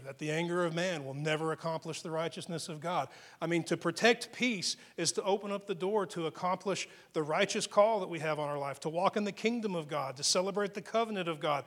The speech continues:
to produce the fruit of the Holy Spirit, and to celebrate God's own identity as the God of peace. And every time that calm, every time peace is resisted,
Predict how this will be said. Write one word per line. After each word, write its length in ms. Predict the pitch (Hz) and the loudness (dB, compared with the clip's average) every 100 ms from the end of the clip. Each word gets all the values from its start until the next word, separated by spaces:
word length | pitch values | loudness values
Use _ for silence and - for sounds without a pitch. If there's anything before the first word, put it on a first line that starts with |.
| - - | -10 -8
to 80 | 170 | -6
produce 380 | - 185 208 - | -2 -2 0 0
the 100 | 208 | -2
fruit 260 | 214 220 | -2 -2
of 120 | 220 | -2
the 100 | 202 | 0
Holy 240 | 190 208 214 | 2 2 0
Spirit, 460 | - 214 226 226 220 - - | -2 0 0 0 -4 -12 -6
and 100 | 170 | -2
to 80 | 160 | 2
celebrate 580 | - 202 208 202 190 | 4 4 0 -2 -4
God's 300 | 190 185 180 | -4 -4 -2
own 180 | 190 190 | 0 0
identity 640 | 175 160 175 185 180 185 | 0 -2 -2 -4 -4 -4
as 300 | 156 156 151 | 0 2 0
the 100 | 156 | -2
God 380 | 139 143 139 139 | -4 -4 -2 -6
of 400 | 139 139 135 120 | -6 -6 -6 -8
peace. 500 | - 127 107 - - - _ _ _ _ _ _ _ _ _ _ _ _ _ _ _ | -14 -16 -14 -14 -14 -16 _ _ _ _ _ _ _ _ _ _ _ _ _ _ _
And 120 | - 143 | -4 0
every 240 | 185 214 | 2 0
time 340 | - 202 180 | 4 4 6
that 240 | 160 156 - | 4 2 0
calm, 460 | - 180 147 135 | 2 6 6 4
every 200 | 147 185 | -2 -2
time 380 | 208 190 190 156 - | -4 -2 0 -2 -6
peace 640 | - 202 147 - - - - - _ - | -4 -4 -2 -4 -6 -6 -12 -20 _ -6
is 200 | 147 139 | -6 -4
resisted, 720 | 147 131 143 180 - - - | -4 -2 0 2 0 -2 -16